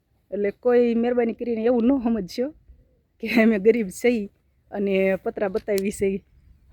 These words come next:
અ, અમીર થવા હાટું એમ. <laughs> તો જો આ અમારું જૂનું મકાન છે જેમાં અમે ઓગણીસ વર્ષ આ જ મકાનની અંદર કાઢ્યા છે. આ મકાનમાં અમે ઓગણીસ વર્ષ કાઢી નાખ્યા. અને આની પાછળ અત્યારે આ વર-, આને બે વર્ષ થયા, આ નવું મકાન બનાવ્યું અને બે વર્ષ થઈ ગયા છે.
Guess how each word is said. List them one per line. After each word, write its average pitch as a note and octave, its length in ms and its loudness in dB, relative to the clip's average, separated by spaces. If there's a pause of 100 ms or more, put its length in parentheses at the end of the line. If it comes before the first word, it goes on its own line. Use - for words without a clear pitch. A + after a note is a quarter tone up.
(140)
અ, G3+ 40 -8 (360)
અમીર A#3 260 2
થવા F#3+ 260 -6
હાટું F#3+ 340 -8
એમ. G3+ 60 -4 (600)
<laughs> - 560 -8
તો G#3 120 0
જો A3 160 2
આ G#3 100 2
અમારું G3+ 240 -4
જૂનું G#3 200 -6
મકાન G#3 220 -6
છે G#3 100 -6
જેમાં G3+ 260 -2
અમે G3 160 -2
ઓગણીસ F#3+ 460 -4
વર્ષ F#3+ 280 -4
આ G3 140 -4
જ G3 80 -4
મકાનની F#3 360 -4
અંદર F3+ 160 -4
કાઢ્યા F3 300 -8
છે. G3+ 140 -10 (2000)
આ A3 80 -4
મકાનમાં G#3 400 -2
અમે G3 100 0
ઓગણીસ F#3+ 360 -4
વર્ષ F#3+ 220 -6
કાઢી F#3 220 -6
નાખ્યા. F3+ 300 -8 (460)
અને G3 200 0
આની G3+ 300 -2
પાછળ G#3 400 0
અત્યારે F#3+ 300 0
આ G#3 80 0
વર-, G3+ 180 -2
આને A3 420 -2
બે A#3 180 4
વર્ષ G3+ 280 0
થયા, F#3+ 240 -4
આ F3 60 -4
નવું G3+ 260 0
મકાન A3 260 -4
બનાવ્યું C4+ 280 2
અને G#3 120 -4
બે A#3 160 -2
વર્ષ A3+ 240 -2
થઈ C#4+ 160 -4
ગયા G#3 160 -2
છે. C#4 160 -10